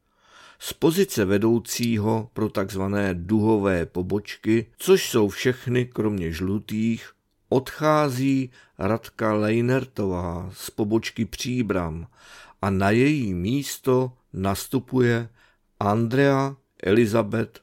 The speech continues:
Bogdan, pracovnice kolegů z Rokycan. Podařilo se také sehnat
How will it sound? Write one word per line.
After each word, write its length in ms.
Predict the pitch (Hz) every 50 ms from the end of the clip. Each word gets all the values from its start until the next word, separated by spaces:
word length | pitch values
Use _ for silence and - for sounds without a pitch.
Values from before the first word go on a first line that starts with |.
| _
Bogdan, 720 | - 101 104 127 131 120 104 95 90 82 82 80 80 85 123 _ _ _ _ _ _ -
pracovnice 800 | 95 98 98 98 - - 135 139 147 147 151 151 - - 143 -
kolegů 640 | - - 95 98 113 113 95 104 110 113 113 113
z 120 | 101 92
Rokycan. 840 | 110 113 104 - - 92 - - - 85 82 85 90 95 - - 120 _ _ _ _ _ _ _ _ _ _ _ _ -
Podařilo 480 | 123 127 151 185 185 190 190 185 190
se 180 | 185 - - 135
také 420 | - 147 143 123 - 143 151 156
sehnat 680 | - - - 120 110 117 120 117 120 123 - - -